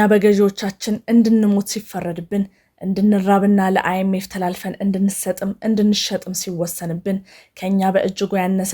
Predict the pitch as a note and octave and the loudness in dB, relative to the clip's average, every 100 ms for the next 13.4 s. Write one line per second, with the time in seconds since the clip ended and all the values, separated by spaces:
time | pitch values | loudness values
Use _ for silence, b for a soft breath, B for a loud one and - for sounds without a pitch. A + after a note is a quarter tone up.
0 | F#3 G3 F#3 F3+ - F3 F3 F#3 - G#3 | -4 -2 -2 -2 -2 -2 -2 -2 -6 -8
1 | G#3+ G#3+ G3+ A3+ A3 G3+ F#3 F#3 F#3 F3 | -6 -8 -4 -4 -2 -2 -2 -2 -2 -4
2 | - G3 - F3+ F3 F3+ F3+ F3 E3+ F3 | -6 -8 -6 -4 -2 -4 -4 -4 -6 -6
3 | - E3+ - F3+ F#3+ G3 b b b - | -12 -14 -12 -6 -4 -4 b b b -8
4 | F3 G3 G3+ G#3 G#3 G3+ G3 G3 - F3+ | -2 0 2 4 4 4 2 0 -2 -8
5 | F3+ - E3+ E3 E3+ E3 - E3+ E3+ E3 | -8 -8 -6 -4 -4 -4 -8 -8 -6 -8
6 | - E3+ - - F3 G3 - - G#3 F#3 | -10 -16 -14 -10 -8 -8 -10 -6 -2 -2
7 | D#3 D#3 E3+ E3 D3+ B B B B F#3+ | -4 -6 -4 -4 -4 B B B B -8
8 | F#3+ G#3+ G#3+ G#3+ G#3+ A3+ A3+ A3 G#3 G3+ | -2 0 2 2 4 6 6 4 2 0
9 | G3 - F#3+ F#3 F3 G3 - b b b | -2 -6 -8 -6 -6 -8 -8 b b b
10 | - F3+ F#3 G#3 G3 G3+ G3 G3 - F3+ | -4 -4 -2 -2 -2 -2 -2 -2 -8 -6
11 | G3 F#3+ F#3+ G3+ G3+ F3 G3 G3 F#3+ F#3+ | -2 0 0 2 2 2 2 2 0 -4
12 | G3+ F#3 - D#3+ F3 F3+ G3 G3 F3+ E3+ | -6 -4 -4 -2 -4 -4 -8 -6 -6 -6
13 | E3+ E3+ G#3 | -8 -6 -6